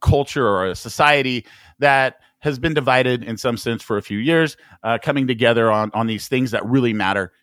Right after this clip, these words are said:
and trying to fix these issues. So for our next derailer of the year,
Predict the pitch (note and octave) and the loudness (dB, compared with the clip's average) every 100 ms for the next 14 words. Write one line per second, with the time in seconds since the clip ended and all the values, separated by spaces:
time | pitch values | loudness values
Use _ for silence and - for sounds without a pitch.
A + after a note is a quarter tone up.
0 | - G#2 - A#2+ A2 F#2+ A2+ G2 _ G2 | -12 -10 -4 -4 -4 -8 -12 -12 _ -8
1 | - - - F#2 E2+ - F2 - B1 B1+ | -8 -16 -12 -12 -12 -14 -16 -18 -20 -20
2 | - G2+ F2 D#2+ - _ _ _ _ _ | -12 -6 -6 -8 -16 _ _ _ _ _
3 | _ _ _ _ _ _ _ _ _ _ | _ _ _ _ _ _ _ _ _ _
4 | _ _ _ - _ _ _ F#3 G3+ G3 | _ _ _ -20 _ _ _ 2 4 4
5 | D#3 D3 E3 - - A#2 A2 G#2 G#2 G2 | 2 2 0 -2 -6 -2 2 2 2 -2
6 | F2 F2+ F2+ E2+ E2+ E2+ | -4 -8 -6 -6 -8 -12